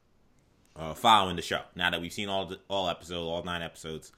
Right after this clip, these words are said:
uh, they've been, uh, commenting on some of the theories, some of the, uh, uh, some of their, their workings and why they were doing certain things. So I, I think that, you know, to, to save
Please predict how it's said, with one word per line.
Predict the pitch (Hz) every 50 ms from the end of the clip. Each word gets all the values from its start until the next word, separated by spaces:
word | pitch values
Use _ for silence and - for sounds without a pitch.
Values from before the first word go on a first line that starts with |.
| _ - - - - - - - _ -
uh, | 76 78 78 78
they've | 76 80 95 98 98
been, | 87 98 92 90
uh, | 87 82
commenting | 82 - - 98 95 92 92 90 87 - 98 92 87 82
on | 78 80 80 78 76 78
some | - - 92 87
of | 82 78
the | 73 76 73 71
theories, | 71 - 120 113 107 98 95 95 92 90 82 -
some | 92 87 85
of | 80 73
the, | 73 76 73 71 - - - - - - - - _ -
uh, | 71 73 71 65 65 65 60 55 - - - _ _ _ _ _ -
uh, | 78 76 76 69 67 65 - - _ _ _ _ _ _ _ _
some | - 151 151 147
of | 139 120
their, | 117 113 110 104 - -
their | 110 113 107
workings | 95 92 107 110 110 - 113 107 107 98
and | 98 92 92 92 90
why | 90 92 95 95
they | 95 92
were | 92
doing | 85 95 98 98 92
certain | 87 - 98 92 87 80
things. | - 98 92 87 87 90 85 -
So | - 90
I, | 82 78 92 92 90 90
I | 90
think | 101 98 95 82
that, | 87 82 78 58
you | 85
know, | 80 78 73 73 - - _ _ _
to, | - 104 92 87
to | 82 - 90 82 78
save | - - - 123 110 110 107 98 90